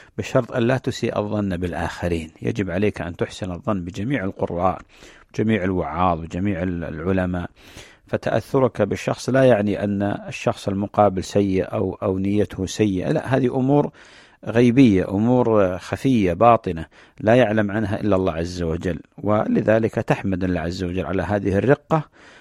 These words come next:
التي تنتابك، وأيضا، آه، آه، تحرص على الاستمرار على السماع لمثل هؤلاء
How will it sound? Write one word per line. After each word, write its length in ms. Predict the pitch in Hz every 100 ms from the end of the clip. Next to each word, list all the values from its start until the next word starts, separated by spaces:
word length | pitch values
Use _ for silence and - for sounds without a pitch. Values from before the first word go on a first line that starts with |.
| _ -
التي 360 | 101 95 101 98
تنتابك، 640 | 98 98 120 131 139 131
وأيضا، 640 | 147 131 90 110 110 113 -
آه، 360 | - 95 92 - -
آه، 160 | -
تحرص 480 | - 180 - 95 -
على 280 | 90 95 85
الاستمرار 600 | - - - 110 120 104
على 120 | 85
السماع 460 | 95 - 107 101 82
لمثل 340 | 92 92 95
هؤلاء 600 | - 98 95 95 73 95